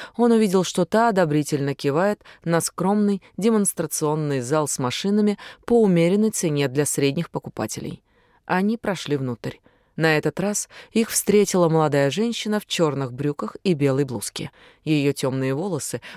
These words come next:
были забраны в хвостик, а туфли на низком каблуке свидетельствовали о том, что ей приходилось ежедневно проходить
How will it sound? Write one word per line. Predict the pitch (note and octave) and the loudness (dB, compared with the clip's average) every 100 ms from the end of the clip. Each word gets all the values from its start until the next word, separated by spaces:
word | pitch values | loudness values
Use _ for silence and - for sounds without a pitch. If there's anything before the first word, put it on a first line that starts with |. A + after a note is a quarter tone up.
| - | 0
были | G#3+ A#3 | 4 4
забраны | G3 G3+ F3 F#3+ G#3 | 4 2 4 2 0
в | |
хвостик, | - G#3+ F3 - - - - - - | -4 -4 -2 -4 -12 -12 -20 -20 -6
а | C#3+ C3+ | -2 -2
туфли | - G3+ - C3+ | -4 -10 -6 -4
на | C3+ C3 | -2 -2
низком | C3 - C3 | -4 -6 -6
каблуке | C#3+ C#3 C#3+ A3+ A3 - - | -2 0 0 0 -4 -10 -14
свидетельствовали | - F#3+ G#3 F3 F3+ D#3 - D3+ C#3+ | -6 0 2 2 0 -2 -6 0 2
о | C3+ | 2
том, | - A3+ B3 | 0 -4 -4
что | - G3+ | -2 2
ей | F3 | 2
приходилось | - C#3+ D3+ C3+ C#3 - | 0 -2 0 2 2 2
ежедневно | C#3+ B2+ A#2+ C#3+ F3+ A3 | -2 -2 -2 0 0 0
проходить | G#3+ F#3+ - E3+ F3+ | -2 -4 -2 0 -2